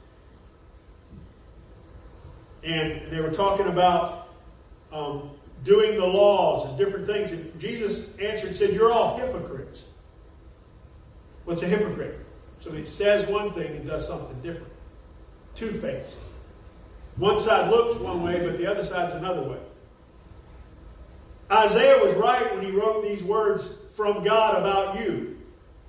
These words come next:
Listen to his, listen to what Jesus said is the problem.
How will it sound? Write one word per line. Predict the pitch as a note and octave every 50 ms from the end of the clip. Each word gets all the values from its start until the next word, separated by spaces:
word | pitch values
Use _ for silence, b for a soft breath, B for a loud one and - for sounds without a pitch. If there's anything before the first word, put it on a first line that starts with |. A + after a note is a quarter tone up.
| - - - - - - - - - - - C3+
Listen | D#3 G#3 A3 G#3+ - - -
to | C#4 C4+
his, | C4 B3+ C4 - - - F3
listen | E3 G3 A#3 - - - -
to | D4+
what | C#4+ C4 B3+ -
Jesus | - B3 B3 A#3 A3 G#3 - -
said | A3 G#3+ G#3
is | G3 G3 F#3
the | G3 F#3+
problem. | G#3 G3+ F#3 - - - - -